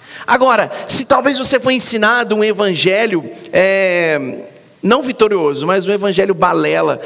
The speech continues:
no qual você sempre ganha. É, alguém te enganou. Tem hora que você perde mesmo. E outra coisa, Jesus disse que é quando você tá fraco é que ele se aperfeiçoa.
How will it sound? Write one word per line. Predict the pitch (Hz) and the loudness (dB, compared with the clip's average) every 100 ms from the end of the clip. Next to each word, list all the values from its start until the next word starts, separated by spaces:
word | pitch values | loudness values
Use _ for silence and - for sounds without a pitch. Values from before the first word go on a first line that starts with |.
| - - | -12 0
no | 151 | 0
qual | 151 139 170 | 2 0 0
você | 151 156 - 156 160 - | -2 -2 -2 -2 -4 -6
sempre | - - 196 185 | -4 -2 -2 0
ganha. | 175 135 113 101 - 139 160 | 0 0 -2 -6 -6 -4 -2
É, | 151 | -2
alguém | 143 165 | -2 -4
te | 170 180 | -4 -6
enganou. | 170 185 160 147 147 - - - _ _ _ _ _ _ _ _ _ _ _ - | -4 -4 -4 -8 -10 -16 -20 -20 _ _ _ _ _ _ _ _ _ _ _ -8
Tem | 160 | -6
hora | 170 | -6
que | 170 | -8
você | 160 - | -6 -8
perde | - 160 160 151 | -4 -4 -2 -6
mesmo. | 147 143 156 123 107 - - - - | -4 -2 -4 -6 -10 -12 -18 -8 -2
E | 156 170 | 0 0
outra | 175 175 | -2 -4
coisa, | 175 156 170 139 123 | -2 -2 0 -2 -4
Jesus | 120 143 151 160 | -4 -4 -4 -4
disse | - 170 160 110 - - | -4 -4 -4 -6 -10 -10
que | - | -4
é | 160 | -2
quando | 170 160 | -2 -2
você | 143 139 185 | -4 -2 -2
tá | - 170 | -2 -4
fraco | - 135 135 127 123 | -4 -2 -2 -2 -6
é | |
que | - | -2
ele | 135 | -4
se | 120 | -2
aperfeiçoa. | 117 110 107 101 - 95 - | -6 -6 -8 -8 -8 -12 -14